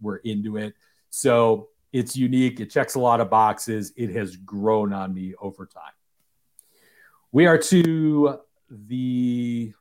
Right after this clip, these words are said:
excuse me, the final three here. I am wearing a Greenville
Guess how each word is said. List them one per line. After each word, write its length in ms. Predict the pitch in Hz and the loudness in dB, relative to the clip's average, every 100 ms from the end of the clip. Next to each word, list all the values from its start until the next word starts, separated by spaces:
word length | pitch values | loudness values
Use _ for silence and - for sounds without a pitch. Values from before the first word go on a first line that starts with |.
| _ _ _ _ _ | _ _ _ _ _
excuse 320 | _ - 85 | _ -20 -16
me, 120 | 156 180 | -12 -8
the 140 | 127 | -10
final 420 | - 156 160 165 | -2 0 2 0
three 280 | 160 233 226 | 0 -2 -2
here. 260 | 120 80 _ _ _ _ _ _ _ _ _ _ _ _ _ _ _ - | -4 -8 _ _ _ _ _ _ _ _ _ _ _ _ _ _ _ 0
I 140 | 160 | 0
am 160 | 175 165 | 2 2
wearing 340 | 185 185 165 | 2 2 0
a 80 | 156 | -4
Greenville 880 | 123 151 151 139 135 127 120 98 | -4 -4 0 2 2 2 0 -4